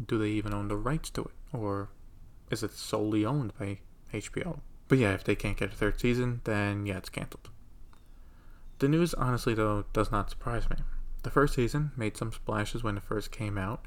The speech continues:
but the sec-, second season came and went, and from what I saw online, not many people talked about it. If they ain't talking about it, then the viewership numbers are likely very bad for it, but I do hope for everyone involved that they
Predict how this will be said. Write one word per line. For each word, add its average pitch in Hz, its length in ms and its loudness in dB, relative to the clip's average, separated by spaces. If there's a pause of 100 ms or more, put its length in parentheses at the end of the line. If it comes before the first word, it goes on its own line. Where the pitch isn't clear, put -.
(120)
but - 120 2
the - 60 -4
sec-, 165 260 4 (120)
second 156 280 0
season 120 340 0 (340)
came 127 200 2
and 104 120 2
went, 117 220 0
and 127 100 -4
from 113 120 -2
what 131 100 0
I 143 40 -2
saw 127 180 0
online, 110 520 0 (500)
not 110 560 0
many 131 220 0
people 120 320 -4
talked 113 320 -4
about 165 260 0
it. 302 60 -12 (840)
If - 160 -4
they 123 100 6
ain't 175 200 4
talking 160 340 2
about 104 300 2
it, 101 140 -4 (120)
then 120 140 0
the 104 80 0
viewership 139 340 0
numbers 123 380 -2
are 110 120 4
likely 107 360 0
very 123 300 -2
bad 107 280 0
for - 220 -6
it, - 80 -12 (140)
but - 240 -4
I 127 80 -6
do 127 160 4
hope 127 160 0
for 127 100 4
everyone 110 220 2
involved 104 460 0
that 107 100 -6
they - 140 -14